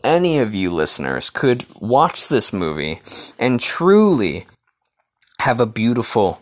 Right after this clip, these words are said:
experience. Now, if I've spoiled the movie for you, I'm sorry. But I will have a disclaimer in the beginning of, "Hey,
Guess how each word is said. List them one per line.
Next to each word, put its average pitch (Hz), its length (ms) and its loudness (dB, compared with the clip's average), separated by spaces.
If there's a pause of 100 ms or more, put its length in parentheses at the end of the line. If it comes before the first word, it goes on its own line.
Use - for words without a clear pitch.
(160)
experience. - 1120 -2 (3000)
Now, 123 240 2
if - 100 -2
I've 143 160 4
spoiled 143 460 4
the 135 60 -4
movie 131 340 2
for 123 180 0
you, 139 260 -2 (120)
I'm 107 180 -4
sorry. 69 540 0 (400)
But 135 420 4
I 120 80 6
will 147 580 6 (140)
have 139 340 4
a 123 100 4
disclaimer 120 680 2
in 120 200 -2
the 120 60 0
beginning 101 540 0
of, 104 160 0
"Hey, 110 340 2